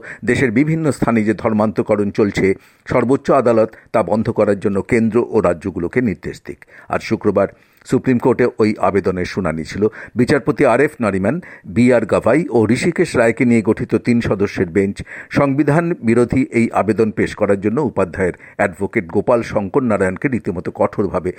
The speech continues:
ভর্ৎসনা করে। বিচারপতিরা বলেন, "একজন সিনিয়র অ্যাডভোকেট হয়ে সংবিধানে নাগরিকদের অধিকারের কথা আপনার জানা নেই?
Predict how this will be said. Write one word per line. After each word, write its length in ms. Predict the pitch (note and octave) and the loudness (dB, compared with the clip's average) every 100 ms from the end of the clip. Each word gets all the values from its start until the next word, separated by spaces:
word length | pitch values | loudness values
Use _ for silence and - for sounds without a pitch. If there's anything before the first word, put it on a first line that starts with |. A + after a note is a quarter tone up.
| - - | -12 -8
ভর্ৎসনা 420 | G2 F2+ - F2 C#2 | -4 -4 -6 -10 -8
করে। 220 | - - - _ _ - | -8 -10 -16 _ _ -6
বিচারপতিরা 560 | G#2 A#2 - G2 G#2 | -2 0 -2 -2 0
বলেন, 280 | G2 G#2 D#3+ | 2 2 2
"একজন 240 | A#2 G#2+ | 0 -2
সিনিয়র 440 | G2 - C#3 E3 D3 | -4 0 2 2 2
অ্যাডভোকেট 640 | A2 G#2 C3+ - A2+ - | 0 0 -2 -2 -12 -4
হয়ে 240 | G#2 F#2 A#2+ - - - - | -2 -2 -4 -14 -20 -20 -16
সংবিধানে 600 | - - C#3+ F3 D#3+ F3+ | -4 0 2 0 2 2
নাগরিকদের 520 | C3+ A#2 C#3 D3 B2+ B2+ | 2 2 2 2 2 2
অধিকারের 420 | A#2+ D#3 D3 C#3 | 0 0 0 0
কথা 280 | A#2+ - G#2+ | -2 0 0
আপনার 260 | - A2+ | 0 -2
জানা 260 | G#2 G#2+ C#3+ | 0 0 0
নেই? 220 | E3+ G2 | -2 -6